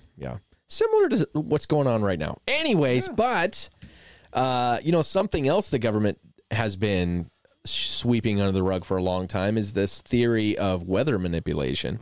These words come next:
Speaker 2: Oh, yeah, that kinda, it was big for a while, and then they just
Speaker 1: Mm-hmm.
Speaker 2: kinda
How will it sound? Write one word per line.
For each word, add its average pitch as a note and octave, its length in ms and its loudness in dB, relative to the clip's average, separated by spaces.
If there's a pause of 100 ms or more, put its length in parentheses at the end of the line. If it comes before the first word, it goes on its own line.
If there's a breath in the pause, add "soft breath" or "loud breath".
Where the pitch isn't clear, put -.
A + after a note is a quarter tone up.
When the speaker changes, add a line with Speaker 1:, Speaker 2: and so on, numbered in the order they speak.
(100)
Speaker 2:
Oh, F2 60 -12
yeah, E2+ 280 -10
that D#2+ 280 -14
kinda, F2 340 -12
it F2+ 120 -12
was A#2+ 120 -10
big F3+ 360 -6
for D3+ 340 0
a G#2+ 100 -10
while, G#2+ 420 0
and G2+ 140 -8
then F#2 120 0
they F2+ 120 2
just F2+ 120 -2
Speaker 1:
Mm-hmm. G2+ 160 0
Speaker 2:
kinda A2 180 -4